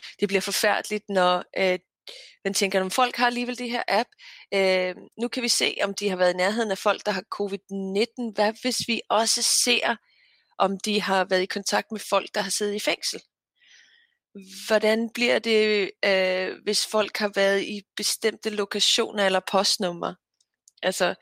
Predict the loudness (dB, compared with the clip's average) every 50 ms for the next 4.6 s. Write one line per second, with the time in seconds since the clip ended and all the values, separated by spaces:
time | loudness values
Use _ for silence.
0 | -14 -18 -18 -20 -8 -4 0 2 2 2 2 2 0 2 4 4 4 4 2 2
1 | 2 2 2 2 2 -2 0 0 0 2 2 2 0 0 0 -4 -4 -4 -4 -4
2 | -2 0 0 2 0 0 -2 -4 -4 -2 0 0 0 0 -2 -2 -2 -2 0 2
3 | 2 2 2 -2 _ _ _ _ _ _ _ _ _ _ _ _ _ _ _ 0
4 | 2 4 4 4 4 2 2 0 0 -2 -4 -6